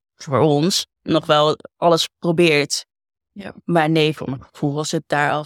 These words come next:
Speaker 1: bij. Hij is ook nooit meer bijgekomen.
Speaker 2: Nee.
Speaker 1: Nee.
Speaker 2: Ja, ik, ik ben het luisteren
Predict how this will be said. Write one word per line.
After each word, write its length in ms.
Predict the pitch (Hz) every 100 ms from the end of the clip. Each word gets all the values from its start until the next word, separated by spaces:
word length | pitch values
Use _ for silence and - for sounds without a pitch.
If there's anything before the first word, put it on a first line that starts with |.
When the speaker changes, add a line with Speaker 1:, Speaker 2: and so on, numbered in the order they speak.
| -
Speaker 1:
bij. 140 | - 151
Hij 80 | 147
is 140 | 151
ook 80 | 151
nooit 160 | 151
meer 120 | 160 156
bijgekomen. 680 | 156 151 - 139 151 147 - _ _
Speaker 2:
Nee. 340 | 220 220 208 _ _
Speaker 1:
Nee. 420 | 185 180 160 160 - _ _ _ _ _ _ _ _
Speaker 2:
Ja, 260 | 180 170
ik, 140 | 180 - _
ik 120 | 190
ben 140 | 185
het 120 | 180 180
luisteren 720 | 170 190 - - 170 220